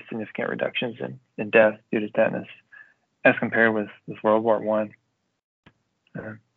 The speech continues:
for a little modern day context, um, of adjuvants, we still, they're, they're,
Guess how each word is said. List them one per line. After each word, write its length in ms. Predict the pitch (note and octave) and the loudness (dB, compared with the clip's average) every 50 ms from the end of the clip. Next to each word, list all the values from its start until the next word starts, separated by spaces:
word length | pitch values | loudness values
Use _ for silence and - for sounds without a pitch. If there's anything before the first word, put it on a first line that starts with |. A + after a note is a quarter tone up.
| _ _ _ _ _ _ - - - _ - - - - - _ - - - _ _ _ _ _ _ _ _ _ _ - - | _ _ _ _ _ _ -20 -20 -20 _ -20 -20 -20 -20 -20 _ -20 -20 -20 _ _ _ _ _ _ _ _ _ _ -8 0
for 280 | - C#3+ C#3+ C#3 C#3 C#3 | 4 6 8 8 8 8
a 100 | B2+ A#2+ | 8 8
little 180 | C3+ D3 D3+ C#3+ | 8 6 6 8
modern 320 | C3+ B2+ C3 C#3 C#3+ C#3+ | 8 8 8 8 6 6
day 120 | C#3 C#3 | 4 0
context, 540 | C3+ - C3+ C3 B2+ A#2+ D3 C3+ B2+ - - - - - - _ - | 0 0 0 -2 0 0 -2 -2 -2 -4 -10 -20 -20 -20 -16 _ -2
um, 360 | D3+ C3+ B2 A#2+ A#2+ A#2 A2+ _ _ _ _ _ _ _ _ _ _ _ _ - - - _ - - | 0 0 2 0 -2 -4 -8 _ _ _ _ _ _ _ _ _ _ _ _ -20 -20 -20 _ -8 -4
of 180 | D3 B2+ A#2 - | -2 -2 0 4
adjuvants, 520 | B2+ - F3+ F3+ E3+ D#3+ D#3 D#3+ D#3 - - - - - | 6 6 6 6 4 2 0 0 -2 -4 -10 -18 -12 -8
we 140 | - C3+ B2 - | -6 -6 -6 -2
still, 260 | - D3+ C#3+ C#3 C3 C3 | 2 4 6 6 4 2
they're, 200 | - B2+ B2+ - | 0 -2 -2 0
they're, 220 | - B2+ B2 B2 | 0 0 0 0